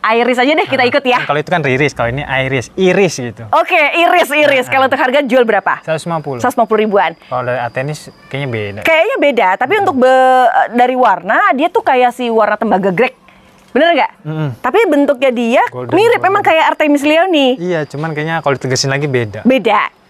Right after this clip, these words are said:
Speaker 1: Oke, kita sebut dengan nama Iris dengan harga
Speaker 2: Seratus lima puluh.
Speaker 1: seratus lima puluh ribu
Speaker 2: Nyesuaiin
Speaker 1: rupiah.
Speaker 2: nota aja.
Speaker 1: Oke,
Speaker 2: Notanya
Speaker 1: penyesuaian
Speaker 2: itu,
Speaker 1: nota.
Speaker 2: itu.
Speaker 1: Kayaknya numpung, ini kayaknya I D I D baru deh ya.
Speaker 2: I D baru ini.
Speaker 1: Oke, berarti dengan warna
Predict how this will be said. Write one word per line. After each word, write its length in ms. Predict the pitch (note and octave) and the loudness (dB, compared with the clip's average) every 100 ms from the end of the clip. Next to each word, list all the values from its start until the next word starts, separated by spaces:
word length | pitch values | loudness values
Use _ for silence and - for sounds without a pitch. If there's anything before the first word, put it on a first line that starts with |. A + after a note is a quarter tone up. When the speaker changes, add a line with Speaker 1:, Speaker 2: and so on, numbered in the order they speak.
| _ _ | _ _
Speaker 1:
Oke, 220 | F3+ A#3+ | -2 -2
kita 160 | A3+ C4+ | -2 0
sebut 220 | C4+ B3+ | 0 0
dengan 240 | A#3+ B3 | 2 2
nama 140 | B3 A#3+ | 2 0
Iris 340 | B3+ B3+ F#4+ | 0 2 2
dengan 220 | - A#3 | 0 0
harga 680 | A3+ G3+ G3+ F#3+ G3 F#3+ F3+ | 0 0 -2 0 2 2 0
Speaker 2:
Seratus 220 | E3+ D3+ D3 | -2 -6 -4
lima 140 | E3+ | -8
puluh. 160 | F3 F#3 | -8 -8
Speaker 1:
seratus 200 | D#3 G3 | -6 -2
lima 100 | G3+ | -2
puluh 160 | F#3+ | 0
ribu 100 | F#3 | 0
Speaker 2:
Nyesuaiin 280 | D3 - C#3 | 0 0 0
Speaker 1:
rupiah. 100 | C#3 | 0
Speaker 2:
nota 220 | C3+ - - | -4 -6 -10
aja. 300 | C3 A2 G#2+ | -10 -14 -18
Speaker 1:
Oke, 240 | - - | -20 -8
Speaker 2:
Notanya 240 | D3+ C3 - | -4 -2 0
Speaker 1:
penyesuaian 540 | A#3 B3 A#3 G#3+ G#3+ | 2 2 2 0 2
Speaker 2:
itu, 60 | G#3 | 0
Speaker 1:
nota. 220 | - F#3+ | -2 -2
Speaker 2:
itu. 180 | G#3+ D3 A#2+ C3+ B2 - A2+ G2+ - - - _ | 0 -2 -4 -10 -12 -14 -18 -18 -20 -20 -20 _
Speaker 1:
Kayaknya 240 | - D#4+ C5 | -4 0 2
numpung, 260 | G4+ D4+ D#4 | 0 0 0
ini 260 | A3 E4+ | 0 2
kayaknya 300 | C#5+ B4+ C#5+ - | 2 4 2 2
I 120 | G4 | 0
D 80 | C#4+ | 2
I 140 | D4 | 0
D 80 | C4 | 2
baru 240 | A#3 G3+ D4+ | 2 2 2
deh 180 | F#4+ B3+ | 2 2
ya. 140 | G#3+ | 2
Speaker 2:
I 60 | D3+ | 0
D 60 | D3+ | 0
baru 280 | D3 E3 D3+ | 0 2 0
ini. 200 | B2 A#2 A2 _ _ _ - - - | -2 -8 -12 _ _ _ -20 -20 -14
Speaker 1:
Oke, 160 | G#3+ | -4
berarti 240 | B3 C4+ C#5+ G#4+ | 0 2 2 2
dengan 240 | F4 F#4 | 2 4
warna 240 | F4+ F4 | 4 4